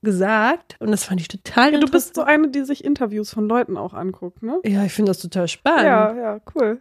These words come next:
Speaker 2: Ich mach das
Speaker 1: Also
Speaker 2: gar
Speaker 1: ich bin
Speaker 2: nicht.
Speaker 1: jetzt nicht so tief drin und ich habe auch keine Bücher von ihr gelesen und auch keinen Podcast mit ihr gehört, sondern ich habe mir ein, zwei Videos <laughs> nur angeschaut.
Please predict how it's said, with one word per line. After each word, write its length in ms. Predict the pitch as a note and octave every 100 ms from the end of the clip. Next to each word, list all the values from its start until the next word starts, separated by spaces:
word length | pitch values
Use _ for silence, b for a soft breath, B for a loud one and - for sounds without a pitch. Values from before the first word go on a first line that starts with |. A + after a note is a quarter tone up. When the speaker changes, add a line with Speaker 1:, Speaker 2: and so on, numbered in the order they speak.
| -
Speaker 2:
Ich 140 | C4+
mach 140 | B3+
das 140 | A3 -
Speaker 1:
Also 140 | C4
Speaker 2:
gar 60 | B3
Speaker 1:
ich 100 | G#3+
bin 140 | D4
Speaker 2:
nicht. 80 | D4
Speaker 1:
jetzt 120 | B3+
nicht 120 | C4
so 100 | B3
tief 320 | A3+ - G#3+ -
drin 280 | G3+ G#3
und 120 | G3+ G#3
ich 140 | -
habe 160 | A3 G#3
auch 100 | -
keine 240 | A3+ G3+
Bücher 240 | F#3+ F#3+
von 180 | G3+ G3+
ihr 120 | G3
gelesen 400 | G3+ F#3+ G3 F#3+
und 120 | F#3+ F#3
auch 120 | -
keinen 160 | G#3
Podcast 400 | F#3+ G#3+ - A3
mit 100 | G#3+
ihr 100 | G3 F#3+
gehört, 340 | G3 G#3 G#3+
sondern 140 | G3
ich 100 | F#3 G3
habe 140 | -
mir 160 | - -
ein, 140 | G3
zwei 200 | - G3
Videos 440 | F#3+ - - A3+
<laughs> 0 |
nur 120 | A3+ G#3
angeschaut. 400 | G#3 A3 A3+